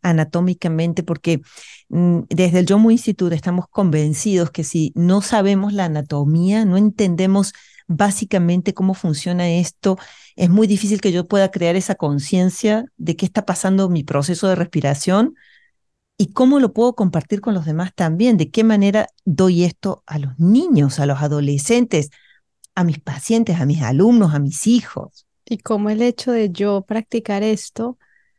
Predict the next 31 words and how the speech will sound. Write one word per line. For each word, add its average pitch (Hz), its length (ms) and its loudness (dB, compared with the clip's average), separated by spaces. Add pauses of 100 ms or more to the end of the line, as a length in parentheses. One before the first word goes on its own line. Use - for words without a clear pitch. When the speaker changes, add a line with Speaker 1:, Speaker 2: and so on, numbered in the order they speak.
(280)
Speaker 2:
me 202 160 -4
cambia 196 300 0
totalmente 196 680 -2
mi 202 120 2
estado, 190 580 -2
mi 202 160 0
presencia, 190 640 -4
la 196 100 -2
manera 185 380 0
como 185 560 -4 (240)
ya 185 300 -2
sigo 202 320 -2
el 190 120 -2
día, 185 360 -2
Speaker 1:
Ujú. 151 100 -4
Speaker 2:
que 175 340 -2
cuánto 220 380 0
nos 233 200 -2
tomó, 208 380 0
dos, 220 400 0
tres 214 220 0
minutos, 233 720 0 (580)
y 208 460 0 (380)
el 208 180 4
beneficio, 202 680 2
el 208 80 2
impacto 202 480 -2
que 233 100 -2
eso 226 160 -2
tiene 226 500 0
en 202 240 4